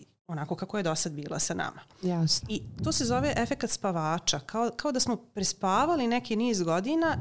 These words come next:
Speaker 1: i da onda odjednom dođe do nečega što je
Speaker 2: Mhm.
Speaker 1: okidač sad za naše nove emocionalne reakcije. Ne znam, to prosto da može da bude sazrijevanje, može da bude neka lekcija koja se uči u školi o, o, ne znam, vjeronauci,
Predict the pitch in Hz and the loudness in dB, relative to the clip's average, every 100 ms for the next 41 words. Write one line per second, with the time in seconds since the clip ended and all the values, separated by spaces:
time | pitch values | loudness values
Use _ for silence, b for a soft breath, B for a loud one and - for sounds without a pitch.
0 | - 196 185 - 262 311 277 214 202 208 | -2 -2 0 2 2 4 2 2 2 2
1 | 285 339 269 - 180 247 262 202 190 170 | 2 2 0 -4 -4 0 2 2 0 -2
2 | 175 190 165 151 - 202 208 294 285 196 | 0 2 2 -2 -2 -4 -2 0 2 4
3 | 208 180 180 196 220 139 - - B B | 4 4 4 4 4 2 -2 -2 B B
4 | B - 190 165 180 175 - 175 254 202 | B -2 0 0 0 2 2 2 4 4
5 | 180 156 165 160 156 151 160 - - 262 | 2 0 0 0 2 0 -2 0 2 2
6 | 254 B B B 185 190 175 165 - 160 | 0 B B B 0 2 2 -4 -8 -8
7 | - 165 175 180 185 175 165 185 180 - | 0 0 2 2 2 0 -2 0 4 4
8 | 175 165 147 147 - 147 - 175 175 175 | 4 0 -4 -4 -4 -4 -4 -2 -2 -4
9 | 175 196 190 190 185 165 175 - 196 175 | -4 -2 0 0 0 -2 0 0 0 -2
10 | 165 - 175 202 165 - 190 175 156 151 | -2 -2 -2 0 2 0 2 0 2 0
11 | 143 143 156 156 147 B B _ _ _ | 0 -2 -2 -2 -4 B B _ _ _
12 | 156 151 143 135 151 165 165 156 156 156 | 0 0 0 -4 -2 0 2 2 2 4
13 | - - | 4 2